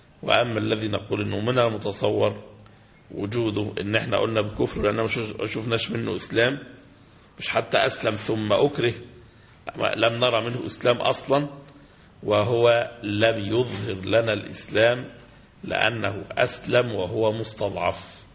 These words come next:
فظل كاتما لإيمانه إلى أن قبض وهو كذلك.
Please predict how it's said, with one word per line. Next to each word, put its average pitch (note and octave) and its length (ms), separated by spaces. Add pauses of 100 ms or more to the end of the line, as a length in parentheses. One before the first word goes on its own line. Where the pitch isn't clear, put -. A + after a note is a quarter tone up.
(560)
فظل G#2 540
كاتما A2+ 520
لإيمانه G#2 760 (640)
إلى A#2 200
أن G2 240
قبض A#2+ 380
وهو A2 320
كذلك. G#2+ 440